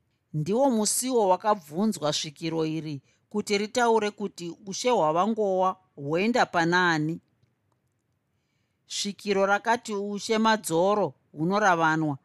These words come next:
uyezve imba yabare yakanga yatadza kutonga.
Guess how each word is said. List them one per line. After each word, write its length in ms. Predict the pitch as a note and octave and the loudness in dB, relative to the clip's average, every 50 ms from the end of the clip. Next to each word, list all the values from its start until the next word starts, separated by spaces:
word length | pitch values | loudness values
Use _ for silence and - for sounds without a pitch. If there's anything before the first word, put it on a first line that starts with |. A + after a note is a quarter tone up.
| _ _ _ _ _ _ _ _ - | _ _ _ _ _ _ _ _ -6
uyezve 500 | G#3 A#3 A#3+ A3+ G3+ E3 C#3 D#3 F3+ G3+ | -2 0 2 2 2 0 0 -2 -2 0
imba 180 | G#3+ G3+ A3 | 0 0 2
yabare 560 | G3+ G#3 G#3 G3+ G3 G3 G#3 G#3 G#3+ G#3 G#3 G3+ | 2 2 2 0 2 2 4 4 4 2 2 0
yakanga 360 | F#3+ F#3+ - G3+ G3 G3 F#3+ | -2 -2 -2 -4 -4 -2 0
yatadza 440 | F3+ F3+ F3 - F#3 F3 - C#3+ C3 | 0 0 0 0 -2 -2 -2 -4 -6
kutonga. 600 | - D#3 C#3+ - F3+ F3+ F3+ F3+ F3 F3 F3 | -8 -10 -8 -4 -2 0 0 0 -2 -4 -8